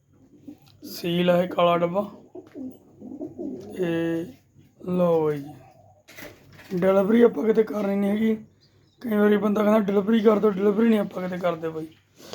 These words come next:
ਠੀਕ ਹੈ, ਇੱਥੋਂ ਆ ਕੇ ਲਿਆ ਸਕਦੇ ਹੋ ਬਾਈ ਜੀ। ਤੇ ਲਓ ਬਾਈ ਜੀ,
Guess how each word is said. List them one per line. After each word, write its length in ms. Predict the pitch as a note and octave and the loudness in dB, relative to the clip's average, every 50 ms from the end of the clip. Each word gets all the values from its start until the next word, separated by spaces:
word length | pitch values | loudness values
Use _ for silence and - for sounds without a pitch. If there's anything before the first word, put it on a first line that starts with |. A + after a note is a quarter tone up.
| - - - - - | -18 -18 -18 -8 -8
ਠੀਕ 180 | G3 F#3 G3+ | -4 2 4
ਹੈ, 60 | A#3 A#3 | 4 4
ਇੱਥੋਂ 300 | A3 - - G3 G#3 G#3+ | 4 2 -2 0 2 2
ਆ 60 | G3+ | 4
ਕੇ 100 | G3+ G#3+ | 4 4
ਲਿਆ 280 | G#3+ G#3+ G#3+ G3+ G3+ F#3 | 4 6 6 6 4 2
ਸਕਦੇ 260 | - - - E3 D#3+ | 0 -6 -12 -12 -12
ਹੋ 80 | D#3+ D#3+ | -10 -8
ਬਾਈ 160 | D#3 D#3 D3+ | -8 -8 -8
ਜੀ। 200 | D3 D3+ D#3 D3 - - - - - - - - - - - - - - - - - - - F4+ F4 E4+ - G#3 A3 - - | -8 -12 -14 -18 -20 -20 -20 -20 -20 -20 -20 -20 -20 -20 -18 -16 -14 -12 -14 -14 -14 -14 -14 -14 -14 -14 -14 -14 -16 -16 -10
ਤੇ 440 | F#3+ F3 E3+ E3 E3 E3 E3 E3+ G3+ D#4 - - - F3+ E3+ E3 | -6 -4 -4 -2 -2 -2 -4 -6 -8 -10 -12 -10 -10 -8 -6 -4
ਲਓ 340 | E3+ E3+ F3+ F#3 F3+ F3 E3+ | 0 2 2 2 2 0 0
ਬਾਈ 200 | E3 E3 D#3+ D#3+ | 0 -2 -2 -2
ਜੀ, 160 | D#3 D#3 | -4 -8